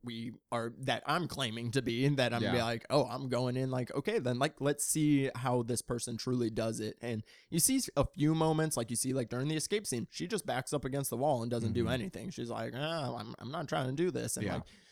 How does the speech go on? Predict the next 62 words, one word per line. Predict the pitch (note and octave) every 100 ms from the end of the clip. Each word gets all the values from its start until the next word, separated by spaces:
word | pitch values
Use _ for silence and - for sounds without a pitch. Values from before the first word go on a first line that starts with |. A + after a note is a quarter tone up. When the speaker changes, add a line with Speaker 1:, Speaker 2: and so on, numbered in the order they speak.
| _ -
Speaker 1:
and, | D#3 C#3+ C3
and | C3 B2+ A2+ A2+
they, | C#3 C#3
she, | - - G3
like, | G3+
comes | F3 G3 -
in | F3
and | B2+
out | B2 C3+
of | A#2+ A2+
the |
movie | A2 A2+ - A#2+
'cause, | A#2 A#2
like, | A#2+ A#2
at | -
points | D3 D3+ D3
she, | - C3+
like, | C3 A#2+
kinda | B2 B2
will | B2
chime | - B2 B2 A#2+
in | A#2+ A#2+
when | A#2
they're, | A2+
like, | G#2 A2+ - - -
arguing | B2+ B2 B2 A#2+
about | A#2 A#2 -
team | - C#3 B2
decisions, | A2+ C#3 A2+ B2 A#2+
but | A#2
then, | D3+ D#3+
like, | D#3+ D3+ -
you | C3
don't | B2+ E3
really | E3 E3
s-, | C#3 -
hear | F3+ E3
from | A2 G#2
her | A2+
for | A2
a | A#2
lot | A2 A2
of |
scenes, | - A2 A2
and | A#2 A#2
then | A#2+
it's | F2
Speaker 2:
Yeah. | A2
Speaker 1:
like, | A#2 -
"Oh |
wait, | F3+ F#3+ -
she's | - E3+
in | C#3
the | C#3
top | D#3 D#3+
four," | G3 F3+ B2+
and | A#2+ A#2
then | A#2+ A#2+ - _ _ -
Jeffrey | C3 C3+ B2
Combs' | E3 E3+ C3
character's | C3+ C3 - C3
like, | C#3 -